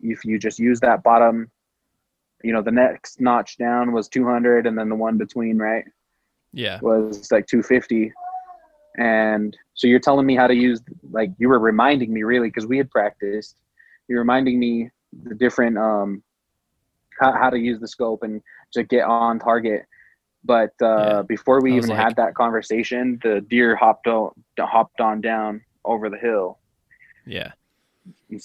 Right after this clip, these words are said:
Speaker 2: And
Speaker 1: so
Speaker 2: so it, it was like, it was kind of the,
Speaker 1: Mm-hmm.
Speaker 2: the very far range of what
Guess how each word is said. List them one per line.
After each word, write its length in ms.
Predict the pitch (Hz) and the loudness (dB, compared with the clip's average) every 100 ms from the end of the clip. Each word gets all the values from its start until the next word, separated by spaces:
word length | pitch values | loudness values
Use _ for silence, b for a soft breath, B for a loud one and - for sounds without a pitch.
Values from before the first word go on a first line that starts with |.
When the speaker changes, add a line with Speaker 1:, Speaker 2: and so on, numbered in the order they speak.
| 127 | 0
Speaker 2:
And 120 | 113 | 2
Speaker 1:
so 0 | |
Speaker 2:
so 300 | 107 113 101 - | 2 0 -4 -8
it, 160 | 104 | -10
it 180 | - 120 | -8 -6
was 140 | 151 151 | -4 0
like, 260 | 131 - _ - | 0 -2 _ -8
it 40 | |
was 180 | 143 147 | -6 -8
kind 260 | - 139 147 | -4 -2 0
of 60 | 147 | 0
the, 220 | 110 101 | 0 -2
Speaker 1:
Mm-hmm. 80 | 123 | -8
Speaker 2:
the 340 | 110 110 107 | -6 -4 -4
very 680 | 101 113 113 117 113 117 - _ | -4 -2 0 0 0 -2 -4 _
far 580 | _ - - 113 110 107 | _ -12 -2 2 2 2
range 380 | 101 104 104 101 | 0 -4 -4 -6
of 120 | 98 | -8
what 300 | 98 98 - | -4 -4 -4